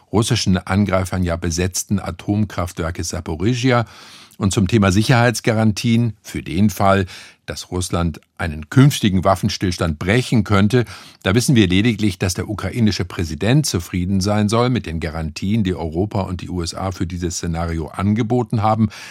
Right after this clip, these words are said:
Aber ob Putin sich darauf einlässt, Truppen dieser Länder in der Ukraine dann zu akzeptieren, das ist völlig ungewiss. Gelungen ist immerhin mal wieder ein Gefangenenaustausch zwischen den Kriegsparteien,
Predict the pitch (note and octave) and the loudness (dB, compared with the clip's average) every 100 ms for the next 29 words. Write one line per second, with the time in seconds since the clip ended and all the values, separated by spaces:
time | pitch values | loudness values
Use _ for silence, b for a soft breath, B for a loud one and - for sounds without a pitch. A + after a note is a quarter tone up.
0 | B B B - G#2 F#2 F#2 B2 B2 B2+ | B B B 0 2 2 -2 -2 2 2
1 | G2+ G#2 A2 F#2+ F#2 - F#2+ F#2 F2+ - | 2 2 2 2 0 0 2 2 2 -2
2 | - F#2+ G2+ F2 F2 E2+ F2 F#2+ F2 - | -4 0 0 2 0 2 4 2 2 2
3 | C3+ B2+ G2 G2+ - F#2 G#2 F#2+ E2+ F2+ | 4 4 2 0 -4 -4 -2 -2 0 -2
4 | F2 - - F#2 F2 F#2+ F2+ D#2 - - | -2 -6 -8 -6 -4 -2 -2 -4 -8 -12
5 | B B B B - E2+ F2+ - F#2 D#2+ | B B B B -4 0 0 0 0 0
6 | C#2+ C2+ - - B B B B F#2+ F#2 | -4 -8 -12 -14 B B B B 2 4
7 | A#2 D#3+ G#3 G3 - G2+ - B2 G#2 B2 | 6 6 4 0 -4 -6 0 2 4 2
8 | E3 F3+ - A2 G2 A2 C3 B2 G#2 G2+ | 2 0 -2 -2 0 0 2 0 0 -2
9 | F#2 - G2+ G#2 C3+ C#3 D#3 C#3+ D3+ D3 | -2 -4 -2 0 0 0 -2 -2 -4 -4
10 | - D3 D3 - - C#3+ D3 C#3 C#3+ - | -6 -6 -6 -8 -8 -6 -4 -2 -4 -4
11 | C#3+ - C3+ B2+ B2+ C3 C3 | -8 -4 -6 -2 -2 0 -2